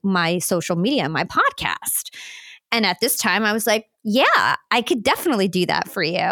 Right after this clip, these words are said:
And so I put together a proposal. I had no website. I had no logo. I had, all I had was my team in a Slack channel that I just started paying because Heather was paying us, like, barely anything.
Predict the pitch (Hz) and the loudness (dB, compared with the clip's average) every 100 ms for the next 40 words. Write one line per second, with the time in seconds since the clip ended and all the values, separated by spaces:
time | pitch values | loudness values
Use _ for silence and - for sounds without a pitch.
0 | 156 - 214 240 202 - 247 330 269 247 | 0 0 0 2 0 0 -2 0 0 2
1 | 220 233 202 170 170 180 180 175 180 208 | 0 0 -2 0 2 2 0 0 0 2
2 | 311 170 - 120 185 - 185 180 185 180 | 2 0 -2 0 0 0 -2 0 0 0
3 | 214 285 160 175 104 175 190 - 190 196 | 0 0 0 0 -2 0 0 0 0 -2
4 | 185 - 202 226 311 240 220 202 196 196 | -4 -4 0 4 4 2 0 0 -2 -2
5 | 180 180 - 240 262 214 - 185 175 - | -2 -2 -2 0 0 0 0 0 0 -2
6 | 185 165 160 196 - - 196 185 - 226 | -2 -2 -2 -2 -6 -6 -2 -2 2 0
7 | - - 226 220 214 202 170 170 190 185 | 0 0 2 0 0 -2 0 -2 -4 -4
8 | 185 180 190 180 170 175 - 170 175 202 | -4 -2 0 0 0 -2 -4 -4 -2 -4
9 | 185 196 233 269 254 185 175 180 156 156 | -2 0 2 4 2 2 0 -2 -4 -6
10 | 262 | -8